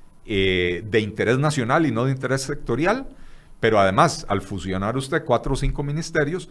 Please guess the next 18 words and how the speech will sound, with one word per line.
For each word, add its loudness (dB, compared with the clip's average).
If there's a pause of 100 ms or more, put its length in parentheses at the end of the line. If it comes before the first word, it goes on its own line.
(220)
logra 2
un -2
importante -4
ahorro 0 (100)
en -4
los -6
gastos -4
administrativos -4
y -4
de -4
otras -2
naturalezas. -2
Entonces, -8 (340)
ahí 2
tiene -2
usted -8
una -4
forma -2